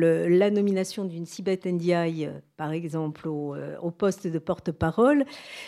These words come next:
n'a pas été faite en partie pour désamorcer,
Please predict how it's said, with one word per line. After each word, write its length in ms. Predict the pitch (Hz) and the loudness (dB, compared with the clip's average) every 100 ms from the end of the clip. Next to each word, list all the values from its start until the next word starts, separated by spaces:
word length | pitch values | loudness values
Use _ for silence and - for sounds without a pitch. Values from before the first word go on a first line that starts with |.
| - | -6
n'a 280 | 202 202 208 | 0 2 2
pas 200 | 208 233 | 2 2
été 240 | 226 226 | 4 2
faite 260 | 214 214 208 | 2 0 0
en 80 | 190 | -2
partie 720 | 190 185 - - 254 294 302 302 | -2 -4 -6 -2 2 2 0 -6
pour 400 | 254 277 269 208 | 0 2 2 2
désamorcer, 960 | 165 226 220 208 - - 220 240 294 | 4 6 6 4 -4 -4 0 0 -2